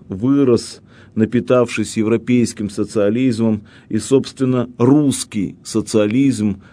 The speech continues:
очень тесно связанный духовно с миром русского сектантства. И вот эти настроения, эти идеи, эти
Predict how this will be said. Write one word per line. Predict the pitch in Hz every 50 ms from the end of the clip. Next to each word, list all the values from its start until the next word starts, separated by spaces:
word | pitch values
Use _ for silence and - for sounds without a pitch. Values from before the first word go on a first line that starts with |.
| - _ -
очень | 147 139 139 - 143 139 123
тесно | - - - 139 151 147 139 - - 120 113
связанный | 107 - - 101 110 123 131 131 131 107 113 110 110 107 104 98 85 87 -
духовно | - 95 110 107 - - - 135 135 131 123 104 107 104 98 90 90 - - - - - - -
с | - - 120
миром | 123 131 139 139 135 131 120 117 107 110 - - _ -
русского | - 117 123 131 131 113 - - - 117 107 104 98 90 - - - -
сектантства. | - - - 127 - - - - 131 - 95 85 82 - - - - 78 - - _ _ _ - _ _ _ _ _ _ _ _ _ _ _ - -
И | 104 110
вот | 110 113 110 - - - - - - 139
эти | 139 143 147 139 139 - 127 120 - - - -
настроения, | 113 120 120 117 - - 120 123 127 131 156 165 170 170 160 131 113 107 101 95 87 87 -
эти | 107 104 98 101 107 110 110 110
идеи, | 98 92 110 131 156 160 156 151 139 117 95 85 90 - _ _ _ _ _ _ -
эти | - 110 113 113 - - 107 101